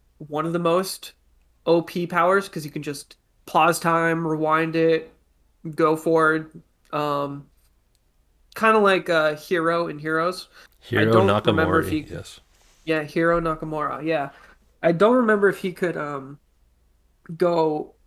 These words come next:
Speaker 1: back in time. I think, I think he could, though, in,
Speaker 2: He
Speaker 1: like,
Speaker 2: could.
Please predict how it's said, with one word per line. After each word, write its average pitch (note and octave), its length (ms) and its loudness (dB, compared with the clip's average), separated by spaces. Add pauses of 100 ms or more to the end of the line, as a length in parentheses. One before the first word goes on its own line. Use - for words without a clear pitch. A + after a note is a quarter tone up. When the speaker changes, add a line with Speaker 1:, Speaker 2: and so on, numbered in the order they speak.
(160)
Speaker 1:
back D#3+ 400 0
in G3+ 80 -2
time. G#3 380 -4 (280)
I D#3+ 100 -2
think, G#3 360 -4 (400)
I G3+ 80 -6
think D4+ 220 -2
he G3+ 140 0
could, F#3 280 0
though, D3+ 180 0
in, D#3 120 -6
Speaker 2:
He A2 140 0
Speaker 1:
like, - 0 -
Speaker 2:
could. E2 300 -6